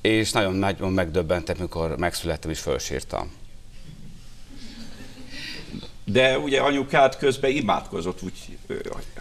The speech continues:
Speaker 2: hallottam egy beszámolódból.
Speaker 1: Igen, ő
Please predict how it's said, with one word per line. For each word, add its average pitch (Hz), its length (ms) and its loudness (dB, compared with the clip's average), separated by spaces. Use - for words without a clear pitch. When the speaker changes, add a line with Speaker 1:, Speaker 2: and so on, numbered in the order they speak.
Speaker 2:
hallottam 98 600 2
egy - 420 0
beszámolódból. - 920 0
Speaker 1:
Igen, 101 460 0
ő 110 600 6